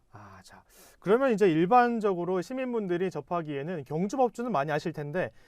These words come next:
초특선이라는 술은 거의 모르실 것 같아요. 그래서 이 청주 형태인 경주법주와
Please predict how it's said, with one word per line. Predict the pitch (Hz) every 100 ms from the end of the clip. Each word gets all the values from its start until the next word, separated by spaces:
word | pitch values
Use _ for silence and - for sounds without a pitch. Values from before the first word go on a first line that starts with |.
| _ _
초특선이라는 | - 302 - 302 - 240 220 196 170 160
술은 | - 165 208 123
거의 | 135 202
모르실 | 143 160 240 240
것 | 156
같아요. | 131 - 214 214
그래서 | 185 180 202 - - -
이 | - 180
청주 | - 302 285
형태인 | 294 254 233 214 196 202 226 202 160
경주법주와 | - 156 175 240 185 - 147 175 143